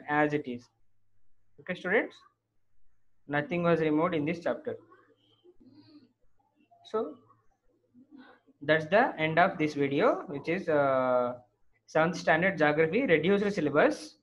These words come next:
from Maharashtra State Board. Okay, students, I hope you all are like our video.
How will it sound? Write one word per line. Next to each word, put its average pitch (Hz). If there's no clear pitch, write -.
from 226
Maharashtra 165
State 131
Board. 123
Okay, 160
students, 196
I 143
hope 175
you 160
all 156
are 180
like 156
our 160
video. 151